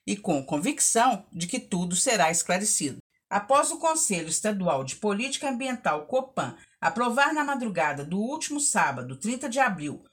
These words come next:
o pedido de licenciamento de exploração da Taquaril Mineração S A na Serra do Curral,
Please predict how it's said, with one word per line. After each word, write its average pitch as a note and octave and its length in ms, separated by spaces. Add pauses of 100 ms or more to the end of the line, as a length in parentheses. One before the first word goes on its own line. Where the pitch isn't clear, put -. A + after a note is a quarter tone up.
(140)
o G3 100
pedido B3+ 520
de G#3+ 140
licenciamento B3 920
de D3 160
exploração B3+ 760 (240)
da D#3+ 240
Taquaril A3 580
Mineração B3 640
S A3 300
A C#3 120
na F3 200
Serra F#3 320
do D3+ 120
Curral, E3+ 480